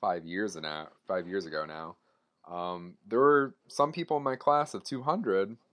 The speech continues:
that were also into comic books and actually knew their stuff. And it was a nice little thing I could share with them. And, uh, actually speaking with those guys about it really kind of brought me back into,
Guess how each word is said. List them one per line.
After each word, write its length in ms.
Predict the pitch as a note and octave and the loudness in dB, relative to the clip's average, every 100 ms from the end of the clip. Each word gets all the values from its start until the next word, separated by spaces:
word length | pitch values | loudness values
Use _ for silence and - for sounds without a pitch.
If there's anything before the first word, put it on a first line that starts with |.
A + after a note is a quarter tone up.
| - | -2
that 240 | F#2+ F#2+ F#2 | 2 2 4
were 120 | G#2 | 4
also 420 | G2 G2+ - A2+ | 4 4 2 2
into 240 | G#2+ A#2 | 0 -6
comic 360 | A#2 B2+ F#3+ - | 0 2 0 -2
books 260 | F2 E2+ F2+ | -2 -2 -4
and 80 | |
actually 300 | F2+ F#2 G2+ | -4 -4 -6
knew 280 | F#2 G2 G#2 | -4 -2 0
their 200 | G#2 G2+ | 2 0
stuff. 460 | G2 - D#3 G2 E2 _ _ _ _ _ - | 0 2 4 4 -2 _ _ _ _ _ -10
And 200 | F#2+ F#2+ | -6 -4
it 60 | F#2 | -2
was 140 | F#2+ | -4
a 60 | F#2+ | -2
nice 260 | F#2+ - | -2 0
little 120 | G#2 | 0
thing 200 | F#2+ A2 | 0 -2
I 100 | G2 | -4
could 160 | G2+ F#2 | -2 -4
share 280 | - G2+ D#3+ | 2 4 4
with 160 | G#2 | 4
them. 260 | - E2 E2 | -4 -6 -6
And, 240 | E2+ E2 - _ _ _ _ _ _ _ | -8 -12 -16 _ _ _ _ _ _ _
uh, 360 | F#2+ F#2+ F#2+ F#2 | 8 10 10 8
actually 540 | G2+ A#2 - C3+ A2+ G#2 - - | 8 6 4 2 2 0 -6 -12
speaking 400 | - B2+ F3 C3 | -4 0 0 0
with 100 | G2+ | 0
those 180 | G#2+ G2+ | 0 4
guys 300 | G#2 G#2+ F#2+ | 8 8 6
about 320 | - A2+ D3+ | 6 8 8
it 40 | F#2 | 6
really 260 | G2+ G#2+ | 2 0
kind 220 | G2+ A2 | 0 -6
of 100 | F2 | -6
brought 300 | - F#2+ G2+ | 0 4 4
me 100 | G2 | 2
back 400 | F2 F2+ F2+ F2+ | -4 -2 -2 -2
into, 680 | G2+ G2 - F#2 F2+ F2 F2+ | -6 -8 -6 -4 -2 -2 -6